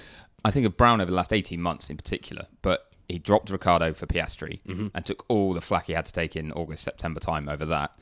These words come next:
Speaker 1: Um, and people still were, as much as I think, you know, time was a bit of a healer, going into the new year, it was like, he, Piastri's gotta deliver, and if not, you know, Brown's in trouble. Then it was how bad the car was at the start of the year,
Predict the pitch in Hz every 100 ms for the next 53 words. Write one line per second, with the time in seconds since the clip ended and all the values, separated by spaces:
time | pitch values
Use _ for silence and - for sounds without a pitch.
0 | - - - 87 82 78 _ 101 101 139
1 | 139 - - 170 110 98 90 85 - 120
2 | - - 101 - - 95 85 - - 82
3 | 76 - 85 85 80 - 92 104 113 107
4 | 95 90 - 87 85 85 78 - 73 69
5 | - _ _ - 92 76 - 80 82 73
6 | 76 71 76 71 73 - 92 78 - 82
7 | 76 - - - - - 87 78 76 92
8 | 76 76 - - - - 110 104 92 90
9 | 90 78 101 85 - - 82 80 - -
10 | - 73 76 78 76 76